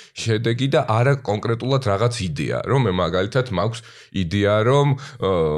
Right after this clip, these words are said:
სიტყვაზე ქუჩაში მოძრაობა ასე კი არ იყოს, ისე იყოს. ეგ არ არის ნაწარმოები. ნაწარმოები არის უფრო სხვა რამე, ქმნილება, რასაც ავტორი ქმნის. ა, შესაბამისად,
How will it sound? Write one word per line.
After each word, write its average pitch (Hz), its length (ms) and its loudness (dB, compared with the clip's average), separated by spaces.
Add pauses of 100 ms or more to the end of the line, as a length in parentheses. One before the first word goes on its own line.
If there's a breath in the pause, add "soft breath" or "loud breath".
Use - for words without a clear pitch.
(180)
სიტყვაზე 87 560 0 (220)
ქუჩაში 127 480 0
მოძრაობა 98 540 0
ასე - 260 -2
კი 82 120 -6
არ 131 120 2
იყოს, 147 280 2
ისე 95 300 -2
იყოს. 52 200 -8
ეგ 78 120 -4
არ 104 140 2
არის 85 180 2
ნაწარმოები. 71 480 -4
ნაწარმოები 101 540 -4
არის 113 280 0
უფრო 90 300 -6
სხვა - 220 -4
რამე, 60 200 -4
ქმნილება, 87 560 -2
რასაც 113 360 -2 (180)
ავტორი 87 440 -2
ქმნის. - 380 -6 (840 loud breath)
ა, 90 520 2
შესაბამისად, 143 920 0